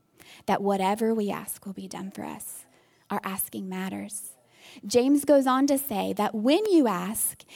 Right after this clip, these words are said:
you do not receive because you ask with wrong motives, that you may spend what you get on your pleasures. But Jesus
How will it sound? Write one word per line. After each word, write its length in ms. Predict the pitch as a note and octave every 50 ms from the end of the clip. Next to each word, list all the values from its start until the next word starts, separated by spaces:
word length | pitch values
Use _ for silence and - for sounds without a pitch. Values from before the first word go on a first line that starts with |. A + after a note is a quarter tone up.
| - - -
you 160 | - B3 C4
do 180 | A#3 C4 D4 D#4+
not 240 | D4 C#4 C#4 C4 -
receive 800 | A#3+ A#3+ B3 - - - D4+ D#4+ D4+ A#3+ G#3 G#3 A#3 A#3+ B3 A#3+
because 300 | C#4 B3+ - C4+ B3 B3+
you 80 | B3+ -
ask 280 | A#3+ A3+ A#3 A#3+ - -
with 160 | B3 B3 -
wrong 220 | A#3+ A3 A3+ A#3 A3+
motives, 400 | A#3 B3 B3+ B3 - G3 G#3+ -
that 220 | - G#3+ - A3+
you 180 | A#3 A#3+ C4 B3+
may 160 | B3+ A3+ A3
spend 480 | - - - - - B3 C4 C#4 C#4+
what 220 | C#4+ C#4 C4 - -
you 120 | C4 C4
get 220 | A#3 A3+ A3 G#3+ - -
on 140 | G#3 G#3 G#3+
your 120 | G#3+ G#3+
pleasures. 680 | G#3+ - C#4+ D4+ D4 C4+ A3 G3+ - - - - - _ _ _ _ _ - - - - - - -
But 160 | C#4 B3+ A3+
Jesus 520 | A#3 B3 C#4 D#4 G4 E4+ G4 G#4 F#4 -